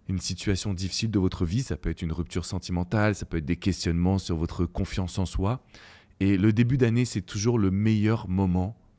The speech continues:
pour poser des intentions, poser des bonnes résolutions, comme vous le savez. La problématique principale, c'est qu'on a tendance à les appliquer pendant une semaine, deux semaines, trois semaines quand on est vraiment motivé.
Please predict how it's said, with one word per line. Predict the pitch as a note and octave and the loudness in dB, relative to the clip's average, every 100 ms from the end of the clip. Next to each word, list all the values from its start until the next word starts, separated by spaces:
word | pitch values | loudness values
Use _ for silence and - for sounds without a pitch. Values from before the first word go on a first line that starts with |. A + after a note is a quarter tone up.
| - | -4
pour | F#2+ - | -4 -2
poser | G2 F2+ G#2 | -2 0 0
des | F2 D2+ | 0 -2
intentions, | G2 - F2+ - - C#2+ _ _ _ - - - | -4 -4 -6 -6 -10 -12 _ _ _ -20 -10 2
poser | F2+ D#2+ A2 | 2 4 2
des | F#2+ G2 | 4 2
bonnes | D#2 G#2+ A2+ - | 4 4 4 -2
résolutions, | E2+ E2 G2+ G#2+ G2+ F#2 F#2 - E2+ E2+ | -4 0 4 4 6 4 2 2 0 -2
comme | E2+ D#2+ | -2 0
vous | D2 | 0
le | E2 | -2
savez. | - D2 C2 - _ - - - - | -2 -4 -4 -8 _ -20 -20 -20 -8
La | - F#2 | 2 4
problématique | - A2+ G#2+ G#2 - G2+ | 6 6 4 2 -2 -2
principale, | - F#2+ - F2+ G#2 A2 | 0 0 -4 -2 0 0
c'est | - F#2 | -4 -6
qu'on | E2+ | -4
a | E2+ | -2
tendance | E2+ E2 E2 F#2 G2+ - _ _ _ _ _ _ _ _ _ _ | -2 -4 0 0 0 -6 _ _ _ _ _ _ _ _ _ _
à | F2 | 0
les | F2+ F2+ | 0 0
appliquer | F#2+ F#2+ - | -2 -2 -2
pendant | F#2 F2+ F2 G#2 | 2 2 2 0
une | G2+ | 0
semaine, | - G2+ G#2+ A2 A#2 _ _ _ | 2 2 2 2 -4 _ _ _
deux | F#2 E2+ F#2+ D3+ | -14 -6 8 10
semaines, | C#3+ - - D3 D#3+ A#2+ - - - - | 10 4 -2 2 2 0 -6 -20 -20 -14
trois | - - G#2 | -8 0 0
semaines | - G#2+ G#2+ | 0 0 0
quand | F#2+ F2+ | 0 -2
on | F2 | 0
est | E2 | 0
vraiment | D#2 F2+ F2+ | 4 4 6
motivé. | F2+ F2 E2 F2 G2+ | 4 2 2 4 2